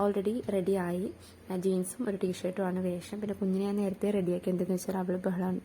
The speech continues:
ബഹളം ഉണ്ടാക്കിയിട്ടുണ്ടെങ്കിൽ പിന്നെ ഒന്നും നടക്കൂല. അപ്പോൾ ഏട്ടനായിട്ട് റെഡിയായിക്കൊണ്ടിരിക്കുന്നുണ്ട്. അപ്പോൾ നമ്മൾ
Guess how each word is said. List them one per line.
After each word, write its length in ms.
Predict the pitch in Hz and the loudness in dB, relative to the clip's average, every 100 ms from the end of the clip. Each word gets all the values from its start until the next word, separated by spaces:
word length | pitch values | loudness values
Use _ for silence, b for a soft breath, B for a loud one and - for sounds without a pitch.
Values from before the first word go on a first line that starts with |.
| 180 | -2
ബഹളം 280 | 180 180 | -2 0
ഉണ്ടാക്കിയിട്ടുണ്ടെങ്കിൽ 760 | 190 185 180 175 175 185 196 285 B B B - | 0 -2 -4 -2 -2 -2 -2 -4 B B B -4
പിന്നെ 220 | 196 180 | 0 2
ഒന്നും 180 | 185 185 | 2 2
നടക്കൂല. 440 | 196 170 - 175 | 2 0 0 -2
അപ്പോൾ 180 | 175 185 | 0 0
ഏട്ടനായിട്ട് 400 | 185 180 185 180 | -2 0 -2 0
റെഡിയായിക്കൊണ്ടിരിക്കുന്നുണ്ട്. 960 | 190 180 180 180 175 175 165 175 175 175 | 0 0 -2 -2 -2 -2 -2 -2 -2 -4
അപ്പോൾ 160 | - | -4
നമ്മൾ 320 | 180 170 190 | -6 -4 -4